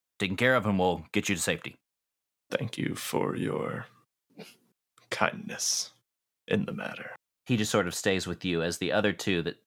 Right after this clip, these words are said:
Speaker 1: tied you up start to move back towards Sarah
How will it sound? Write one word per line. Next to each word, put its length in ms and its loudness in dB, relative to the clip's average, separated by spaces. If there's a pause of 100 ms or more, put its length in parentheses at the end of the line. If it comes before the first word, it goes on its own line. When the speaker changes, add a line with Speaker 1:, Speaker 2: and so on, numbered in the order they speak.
(120)
Speaker 1:
tied 300 2
you 100 0
up 260 0 (600)
start 260 2
to 100 -2
move 320 0 (220)
back 240 2
towards 600 -4 (240)
Sarah 560 0